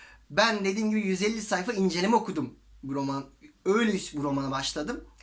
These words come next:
O yüzden gayet de okunuyor. Yani siz edebi zevk almak istiyorsanız,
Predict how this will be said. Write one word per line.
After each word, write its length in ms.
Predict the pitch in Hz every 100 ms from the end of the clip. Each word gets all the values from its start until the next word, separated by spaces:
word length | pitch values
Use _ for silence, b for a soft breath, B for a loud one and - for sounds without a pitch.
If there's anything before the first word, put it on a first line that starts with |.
| B B B
O 160 | - 311
yüzden 300 | 320 254 233
gayet 360 | 240 247 180 262
de 40 |
okunuyor. 420 | 226 - 185 127
Yani 280 | 131 160 175
siz 220 | 185 180
edebi 220 | 175 180
zevk 240 | 208 190 190
almak 280 | 190 190 185
istiyorsanız, 760 | - 226 220 156 151 190 -